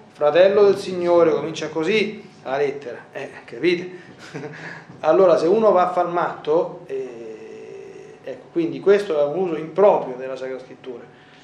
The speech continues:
quindi che di-, che, che diventa, cioè, quando se, se allora vedete qualcosa che non ca-, state sicuri che una spiegazione c'è sta, ci sta, e sicuramente starà data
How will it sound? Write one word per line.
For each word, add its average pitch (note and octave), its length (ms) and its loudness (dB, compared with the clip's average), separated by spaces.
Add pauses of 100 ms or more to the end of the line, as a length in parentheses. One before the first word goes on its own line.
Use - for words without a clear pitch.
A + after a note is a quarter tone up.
(160)
quindi A#2+ 380 -16
che C#3 140 -10
di-, C3+ 100 -16
che, D3 160 -6
che D3 200 -12
diventa, D3 480 -2
cioè, - 380 -2 (960)
quando F#3+ 720 0 (260)
se, D3 360 -4
se D3+ 120 -6
allora D#3+ 220 2
vedete D#3 320 4
qualcosa E3 400 4
che F3+ 60 4
non F#3+ 100 2
ca-, E3+ 180 -2
state A3 280 4
sicuri A#3+ 340 -6
che A3 60 4
una A3 120 2
spiegazione G#3 480 -2
c'è F3 80 -4
sta, - 240 -14 (640)
ci F#3+ 140 -12
sta, - 320 -12 (400)
e D3 100 -6
sicuramente G3+ 460 0
starà F3+ 240 2
data F3 580 0